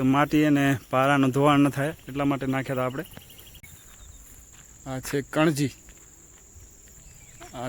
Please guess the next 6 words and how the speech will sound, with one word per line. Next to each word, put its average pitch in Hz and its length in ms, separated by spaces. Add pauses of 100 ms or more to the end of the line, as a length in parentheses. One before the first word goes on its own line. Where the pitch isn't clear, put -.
છે - 100 (100)
બીલીપત્ર, 147 460 (2500)
બીલીપત્ર. 135 420 (2750)
બાજુમાં 139 400
લીમડો, 151 260 (960)
ફરીથી 135 440